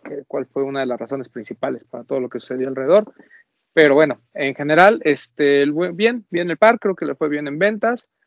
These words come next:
No fue un sold out así de inmediato, pero siento que con el tiempo le vamos a empezar a agarrar cariño y yo creo que incluso ahorita ya hay algunas tallas que ya están empezando a agotar. Entonces,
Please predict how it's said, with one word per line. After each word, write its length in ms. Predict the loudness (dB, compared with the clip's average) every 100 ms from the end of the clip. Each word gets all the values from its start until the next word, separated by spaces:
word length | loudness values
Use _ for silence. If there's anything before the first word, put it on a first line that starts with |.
| _ _
No 160 | -4 0
fue 280 | 2 2 2
un 160 | -2
sold 300 | -4 -6 0
out 260 | 2 2 0
así 880 | -6 -4 -2 -2 -2 -4 -6 -8 -12
de 120 | -8
inmediato, 680 | -8 -4 2 4 4 2 0 _ _ _ _ -4
pero 360 | -2 -2 -4
siento 300 | -6 -6 -4
que 100 | -6
con 140 | -6 -6
el 100 | -6
tiempo 380 | -6 -4 -4 -2
le 80 |
vamos 160 | -4 -6
a 40 |
empezar 200 | -10 -8
a 20 | -4
agarrar 180 | -4 -4
cariño 420 | -2 -2 -2 -2
y 240 | -2 -4 -10 _ _ _ _
yo 140 | 0
creo 160 | 4 2
que 100 | 2
incluso 400 | -4 -2 -2 2
ahorita 540 | 2 2 2 4 4
ya 160 | 4 0
hay 160 | 0 0
algunas 340 | -4 -8 -8
tallas 240 | -8 -8
que 120 | -8 -10
ya 40 |
están 220 | -8 -10
empezando 320 | -12 -14 -8
a 20 | -8
agotar. 320 | -8 -10 -12
Entonces, 680 | -14 -20 -16 -10 -10 -10